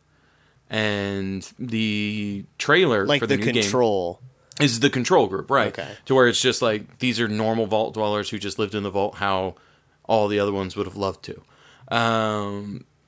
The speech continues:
Speaker 1: but so Vault seventy-six, um, the trailer opens up to, uh, a bunch of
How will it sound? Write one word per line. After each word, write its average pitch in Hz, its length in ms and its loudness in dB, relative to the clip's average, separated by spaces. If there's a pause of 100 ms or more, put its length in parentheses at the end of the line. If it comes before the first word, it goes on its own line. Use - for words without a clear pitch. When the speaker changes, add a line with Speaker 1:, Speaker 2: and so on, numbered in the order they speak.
Speaker 1:
but 123 300 -4
so 120 640 0
Vault 120 320 -2
seventy-six, 113 760 -4 (440)
um, 95 540 -2
the 92 100 -2
trailer 143 580 0
opens 113 320 -2
up 113 220 0
to, 101 540 -2 (580)
uh, 92 320 -4
a 92 60 -10
bunch 117 180 -4
of 92 100 -8